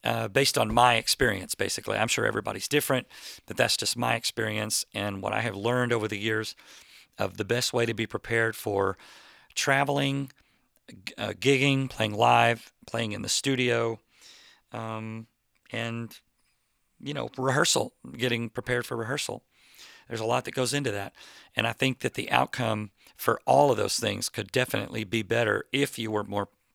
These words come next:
you know, better prepared. So, I mean, I, I know that goes without saying, but I can't state it enough to be super prepared for every situation like that. It will make you a better drummer. It'll make you a better musician and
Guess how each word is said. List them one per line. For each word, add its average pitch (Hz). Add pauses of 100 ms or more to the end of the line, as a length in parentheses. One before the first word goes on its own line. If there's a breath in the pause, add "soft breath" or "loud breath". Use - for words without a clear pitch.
(360)
you -
know, 95
better 98
prepared. - (640 loud breath)
So, 98
I 113
mean, 113
I, 110
I 113
know 127
that 117
goes 104
without 98
saying, 104 (480 loud breath)
but 95
I 98
can't 117
state 110
it 104
enough 95
to 95 (100)
be 98 (420 loud breath)
super -
prepared 110 (420 loud breath)
for 98
every 110
situation 104
like 92
that. 90
It 123
will 117
make 110
you 104
a 92
better 95
drummer. 123 (480 loud breath)
It'll 110
make 107
you 107
a 101
better 104
musician 123 (520 loud breath)
and 117